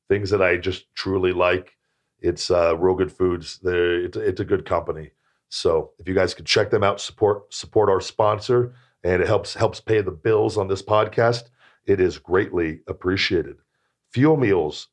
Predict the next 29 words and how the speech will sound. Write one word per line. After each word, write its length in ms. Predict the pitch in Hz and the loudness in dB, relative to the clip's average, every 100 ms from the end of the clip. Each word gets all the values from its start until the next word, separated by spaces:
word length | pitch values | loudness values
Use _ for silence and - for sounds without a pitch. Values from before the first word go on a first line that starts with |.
| _ _ _ | _ _ _
my 160 | 98 98 | 0 0
personal 440 | - 113 - 104 | 2 -2 0 -4
meal 200 | 104 110 | 0 0
prep 300 | 110 113 98 | 0 -2 -4
service 340 | - 107 101 - | -2 -2 -2 -4
that 140 | 87 | -2
I've 120 | 87 | -2
been 140 | 90 87 | -4 -4
with 220 | 87 - | -6 -4
for 100 | 82 | -6
many 260 | 87 104 | -4 -4
years, 380 | 92 82 82 - _ _ _ _ - | -4 -6 -8 -12 _ _ _ _ -2
fuel 240 | 117 139 | 2 2
meals 320 | 143 139 117 | 4 2 2
dot 260 | - 98 - | 0 0 0
com. 380 | 98 87 85 85 _ _ - | -2 0 0 -4 _ _ -6
You 120 | 92 | -4
can 120 | 92 | -4
save 280 | - 98 92 - | -2 0 -2 -2
fifteen 340 | 123 123 123 | -2 -2 -6
percent 380 | - 95 - 101 | -6 -6 -6 -6
with 240 | 90 90 104 | -8 -6 0
them 460 | 165 123 98 92 - _ _ | 4 4 2 -2 -14 _ _
with 140 | 95 - | 0 2
discount 420 | 113 - 104 - | 0 0 0 0
code 280 | - 90 - - | 0 0 0 -4
the 140 | 85 80 | -2 0
big 260 | 110 123 | 0 0
guy. 360 | 98 80 78 | 2 2 2